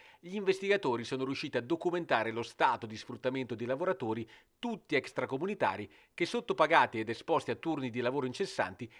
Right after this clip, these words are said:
erano costretti anche a vivere in sgabuzzini interni ai distributori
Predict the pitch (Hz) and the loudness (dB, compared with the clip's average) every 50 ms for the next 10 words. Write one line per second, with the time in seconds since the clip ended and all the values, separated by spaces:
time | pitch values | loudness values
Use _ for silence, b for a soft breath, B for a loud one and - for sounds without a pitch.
0 | B B _ 143 143 147 147 143 139 - 139 127 - 180 190 190 190 202 180 - | B B _ 2 2 4 4 2 0 -4 -4 -4 2 4 4 4 2 -2 -10 -12
1 | _ _ 143 147 170 190 190 - 208 208 175 165 143 143 135 135 131 117 123 143 | _ _ 0 2 2 0 0 0 0 0 0 0 0 0 0 0 0 2 2 2
2 | 131 131 135 - - 170 160 143 135 127 - 147 135 131 127 127 120 117 120 - | 2 2 -2 -4 -4 -4 -2 -2 -2 0 2 4 4 4 4 2 -2 -4 -6 -8
3 | - 139 160 196 196 - 117 98 98 113 113 | -10 -10 -8 -8 -6 -6 -4 -4 -4 -4 -6